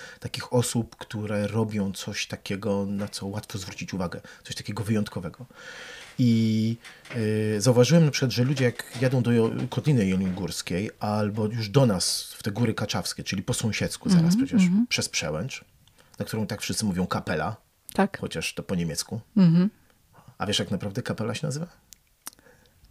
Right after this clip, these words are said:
Speaker 1: Z lokalców
Speaker 2: Mm.
Speaker 1: prawie nikt nie wie.
Speaker 2: Nie,
Speaker 1: Nie, to się
Speaker 2: nie.
Speaker 1: nazywa prze-, y, widok. Tak w ogóle. Ale do czego zmierzam, bo ta dygresja idzie w złą stronę. E, mam na myśli, że to są, mm, czasami ludzie mówią, a, że tam mieszkam w mieście, coś mi się tam,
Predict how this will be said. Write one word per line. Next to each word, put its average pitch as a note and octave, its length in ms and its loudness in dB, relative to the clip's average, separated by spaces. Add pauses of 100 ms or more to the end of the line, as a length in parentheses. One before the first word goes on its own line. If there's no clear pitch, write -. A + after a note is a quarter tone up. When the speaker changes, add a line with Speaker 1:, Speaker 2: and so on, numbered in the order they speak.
(500)
Speaker 1:
Z C#3 100 4
lokalców F#3 460 4
Speaker 2:
Mm. - 40 -6
Speaker 1:
prawie E3 220 4
nikt F3 280 4
nie D#3+ 120 4
wie. - 140 -6 (240)
Speaker 2:
Nie, F#3+ 240 10 (120)
Speaker 1:
Nie, A#3 160 6
to - 80 -4
się G3 40 6
Speaker 2:
nie. F#3 60 4
Speaker 1:
nazywa C#3 260 0 (300)
prze-, - 240 -4
y, A2 580 -4
widok. - 420 -4 (160)
Tak F#2 120 -14
w - 40 -18
ogóle. - 160 -16 (460)
Ale C#3+ 140 6
do C3+ 60 6
czego C3+ 180 4
zmierzam, F#2 280 4
bo F#2 80 -4
ta G#2 100 -2
dygresja G#2 380 -2
idzie F2+ 140 -4
w F2 40 -8
złą F#2 100 -6
stronę. - 260 -8 (360)
E, A#2 400 4
mam A#2+ 160 2
na B2+ 100 4
myśli, B2 220 -2
że A#2 100 -2
to - 140 -4
są, E3+ 200 2
mm, C#3 280 -2
czasami C#3+ 360 4
ludzie C#3 200 4
mówią, C3 260 4
a, D#3+ 240 6
że A#2+ 140 2
tam G#2+ 180 0
mieszkam A#2 420 0
w A#2 60 -2
mieście, E3+ 300 2
coś - 200 -6
mi A2 80 -4
się G2 120 -4
tam, F#2+ 400 -2